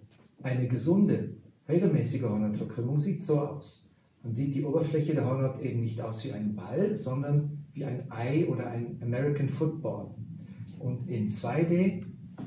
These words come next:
haben wir dann diese Sanduhr. Das Ganze ist aber völlig symmetrisch, oben und unten, temporal und nasal. Und alles, was symmetrisch ist, kann mit einer Brille bis auf hundert Prozent korrigiert werden.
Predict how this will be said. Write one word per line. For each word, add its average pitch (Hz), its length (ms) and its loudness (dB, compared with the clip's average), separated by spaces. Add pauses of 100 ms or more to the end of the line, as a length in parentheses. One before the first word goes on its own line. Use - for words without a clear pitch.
(100)
haben 131 200 0
wir 135 60 4
dann 123 180 4
diese 143 280 4
Sanduhr. 135 560 2 (640)
Das 113 160 -6
Ganze 180 300 2
ist 147 140 0
aber 123 160 0
völlig 202 340 0
symmetrisch, - 680 2
oben 143 540 0 (120)
und 107 220 -8
unten, 143 680 -2 (260)
temporal 147 840 0
und 135 200 -4
nasal. 110 460 -2 (320)
Und 135 220 -4
alles, 202 320 4
was 147 160 0
symmetrisch 147 560 2
ist, - 260 0
kann 120 120 -2
mit 113 140 -4
einer 110 220 0
Brille 139 600 0
bis 147 180 2
auf 113 260 -4
hundert 127 460 0
Prozent 113 420 -4
korrigiert 110 600 -6
werden. - 400 -12